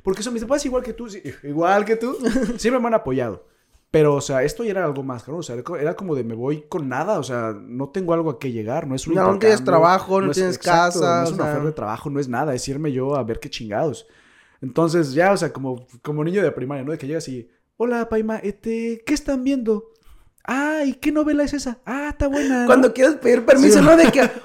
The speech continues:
Speaker 2: "Oye, ma, ¿y qué novela estás
Speaker 1: Sí,
Speaker 2: viendo
Speaker 1: de que,
Speaker 2: hoy?".
Speaker 1: "Oye, ¿qué, qué pasó en La Madrastra?".
Speaker 2: <laughs> "Ah, ma,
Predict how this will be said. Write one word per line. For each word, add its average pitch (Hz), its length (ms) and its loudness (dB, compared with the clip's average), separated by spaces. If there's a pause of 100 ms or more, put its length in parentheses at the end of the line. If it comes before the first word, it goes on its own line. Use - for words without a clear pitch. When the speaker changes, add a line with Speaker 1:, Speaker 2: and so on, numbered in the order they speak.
Speaker 2:
"Oye, 320 200 8
ma, 349 220 8
¿y 240 80 2
qué 302 160 4
novela 320 320 8
estás 285 260 6
Speaker 1:
Sí, 202 60 0
Speaker 2:
viendo 233 260 6
Speaker 1:
de - 60 6
que, 139 80 0
Speaker 2:
hoy?". 175 100 4
Speaker 1:
"Oye, 285 220 0
¿qué, 285 200 -2
qué 269 120 0
pasó 294 240 2
en 277 80 4
La 233 100 4
Madrastra?". 165 600 0
Speaker 2:
<laughs> 247 880 2
"Ah, 214 220 -4
ma, 233 160 0